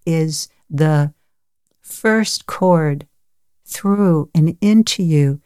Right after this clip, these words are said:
that is your cosmic, infinite,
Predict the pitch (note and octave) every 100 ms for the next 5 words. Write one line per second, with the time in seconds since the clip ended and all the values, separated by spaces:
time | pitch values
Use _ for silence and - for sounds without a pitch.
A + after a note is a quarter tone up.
0 | _ - E3 F3 E3 F3 D#3+ D3 - _
1 | _ - D#3 E3 D#3 D#3 D3 D3+ _ _
2 | _ - - E3 E3 E3 D#3+ D3 _ _
3 | _ _ _ - E3 E3+ E3+ E3 D3+ C#3
4 | - -